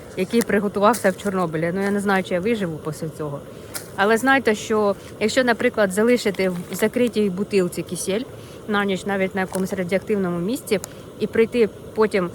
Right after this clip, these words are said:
перелить, витерти там горлишко, перелить в другу бутилочку, головне, щоб не попали нукліди, і випить, то з тобою нічого не буде. Головне, щоб в бутилку не потрапили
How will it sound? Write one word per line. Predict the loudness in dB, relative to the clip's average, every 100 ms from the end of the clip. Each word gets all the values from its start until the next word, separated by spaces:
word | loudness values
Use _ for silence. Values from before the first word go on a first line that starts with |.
| -6 0
перелить, | 4 6 6 4 0 -14 -16 -14 0
витерти | 4 6 4 0 0
там | 2 2
горлишко, | 4 4 4 2 -2
перелить | -4 0 2 4 2
в | -2
другу | -2 -2
бутилочку, | -4 -4 0 0 0 0
головне, | 2 0
щоб | -2 -4
не | -6
попали | -2 0 0
нукліди, | 0 -2 -2 0 0 0
і | -2
випить, | -2 0 -4
то | -4
з | -4
тобою | -2 0 2
нічого | 4 2 2 2 4
не | 2
буде. | 2 0 -2 -6 -16 -4
Головне, | 2 2 2 2
щоб | 2 2
в |
бутилку | -2 -2 0 0
не | 0
потрапили | 0 0 4 4 4 2